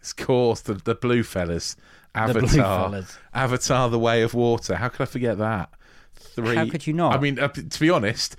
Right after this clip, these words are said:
Speaker 1: it's really fucking forgettable. <laughs> So, <laughs> I was talking to my sister about it yesterday,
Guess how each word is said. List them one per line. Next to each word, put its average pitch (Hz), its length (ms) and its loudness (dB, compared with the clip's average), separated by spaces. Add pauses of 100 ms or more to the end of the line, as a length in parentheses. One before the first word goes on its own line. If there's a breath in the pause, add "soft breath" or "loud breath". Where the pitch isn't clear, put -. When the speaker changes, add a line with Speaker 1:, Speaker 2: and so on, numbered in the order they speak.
(140 loud breath)
Speaker 1:
it's - 180 -10
really 135 340 -2
fucking - 340 -6
forgettable. 104 600 -4 (140)
<laughs> - 140 -12
So, - 280 -2
<laughs> - 460 -6 (1500 loud breath)
I 123 40 4
was 127 140 0
talking 135 160 -2
to 123 80 -10
my 117 100 0
sister 120 320 -2
about 92 320 -2
it 95 40 -4
yesterday, 90 560 -4